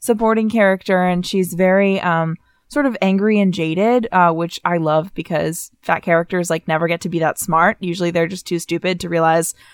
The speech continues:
what's going on, or they're just, like, sad. Um, <laughs> but I think she's unlike any other fat character in musical theater canon, and I love her. And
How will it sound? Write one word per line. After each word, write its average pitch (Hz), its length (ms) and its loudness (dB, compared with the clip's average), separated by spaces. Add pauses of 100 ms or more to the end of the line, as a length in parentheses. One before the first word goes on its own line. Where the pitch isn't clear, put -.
(200)
what's 196 200 2
going 185 280 4
on, 175 260 6
or 170 140 2
they're 170 180 4
just, 185 180 -8
like, 160 180 -2
sad. 165 400 0 (520)
Um, 170 500 6
<laughs> - 40 -6 (220)
but 240 160 6
I 226 80 10
think 226 160 0
she's 233 180 0
unlike 202 340 4
any 185 200 2
other 175 400 4
fat 170 200 2
character 170 520 0
in 156 400 -6
musical 160 380 -4
theater 165 280 -2
canon, 127 480 -6 (460)
and 156 360 -2
I 180 120 8
love 160 180 2
her. 127 300 -6
And 165 380 -2